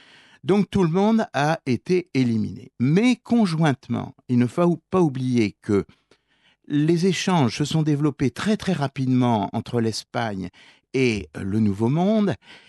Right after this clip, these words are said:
et des bateaux faisaient sans arrêter l'aller et retour, et des gens s'installaient, des gens s'installaient, et des gens s'installaient. Et lui, pendant ce temps-là, il continuait de, euh, d'explorer. Alors, il va découvrir la plupart des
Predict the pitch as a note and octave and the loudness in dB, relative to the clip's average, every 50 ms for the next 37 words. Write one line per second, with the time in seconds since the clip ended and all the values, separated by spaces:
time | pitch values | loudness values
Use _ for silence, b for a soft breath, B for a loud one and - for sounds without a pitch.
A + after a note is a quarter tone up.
0 | B B B _ - A3 F3+ E3+ D3 A#2 A#2+ A2+ - _ - B3 B3 A#3 G3 - | B B B _ -2 0 0 0 0 0 -2 -4 -4 _ -2 -2 -2 -2 -2 -4
1 | - C3 A#2 B2+ D#3 D3 - - E3 A#2+ A2 A2+ G#2 G#2+ G#2 - _ - G#3+ A3+ | -4 -4 -2 -2 -2 -2 -2 -2 -2 -2 -2 -4 -6 -6 -8 -10 _ -2 -2 0
2 | A#3+ B3+ B3 A#3 - - - G2 G#2 G2+ A#2+ C3 A#2+ - - - - - G3 G#3+ | 0 0 -2 -4 -6 -10 -12 -10 -6 -4 -2 -4 -4 -6 -10 -14 -8 -4 -2 -2
3 | A#3+ B3 G#3+ E3 B2 G#2 B B B B B B - A2+ B2 C3 A#2 A#2+ E3+ F3 | 0 0 0 0 0 0 B B B B B B -4 0 0 2 2 2 0 -2
4 | D3+ - C#3 A2+ G#2+ - - - A2+ A2+ C#3 F#3 G#3+ F#3+ C#3+ B2 G2+ - C#3+ D#3+ | 0 -2 -4 -4 -4 -6 -6 -4 -4 -2 -2 -2 -2 -2 -4 -4 -4 -2 -4 -4
5 | - - A#2+ G#2+ - - - F#2 F#2+ A2+ D#3 F#3 G#3 G#3 - - - F#2+ F2 G2 | -4 -6 -6 -6 -6 -8 -10 -8 -6 -4 -2 0 0 -2 -2 -4 -8 -6 -6 -6
6 | G2 F#2 C3+ D3+ C#3+ - G#2+ G#2 - - - D2+ A#1 - - B B B B B | -4 -4 -2 -2 -4 -4 -6 -8 -10 -12 -14 -14 -14 -16 -18 B B B B B
7 | B B B B B B B B B B B B B B B _ - - E3 D#3+ | B B B B B B B B B B B B B B B _ 0 2 2 4
8 | D3 A#2 F#2+ - - - C3 D3+ F3+ A3 A#3+ A#3+ G#3+ G#3 F3+ D#3+ C#3+ - - D3+ | 2 2 0 -2 -4 -2 2 2 2 2 2 0 0 0 2 0 0 -2 -2 -2
9 | C#3+ D3+ F#3+ A3+ B3 - _ _ - - A2+ - - F3+ F3 C#3+ - - B2 A2+ | -2 -2 -2 -2 -4 -6 _ _ -12 -12 -8 -2 0 2 2 2 0 0 0 2
10 | A#2 B2+ C#3+ E3 D#3+ A#2+ G#2 G#2 G2+ G2 F#2+ B B B B B B B - - | 2 2 2 0 0 -2 -4 -2 -2 -2 -2 B B B B B B B -18 -16
11 | - - - A2 G2+ G2 - - F2+ F2+ C#3+ C#3+ - - - - A2+ G#2+ F2+ - | -16 -16 -16 -18 -18 -20 -20 -16 -8 -6 -6 -4 -6 -8 -6 -4 -4 -4 -4 -6
12 | F2 F2+ G2 - - - - F#2 F2+ - G2 G2 E2+ F2+ G#2 G2 E2+ F#2 F2+ - | -8 -12 -12 -12 -12 -12 -12 -12 -12 -10 -12 -10 -8 -8 -8 -8 -8 -12 -14 -14
13 | - - F#2+ - - G2+ B2 B2 B2 G2 - - G#2 F#2 - - A2+ A2+ F#2+ F2 | -14 -14 -14 -12 -10 -8 -6 -4 -4 -6 -4 -6 -8 -6 -4 -4 -6 -6 -6 -10
14 | F2 E2+ E2 | -14 -16 -16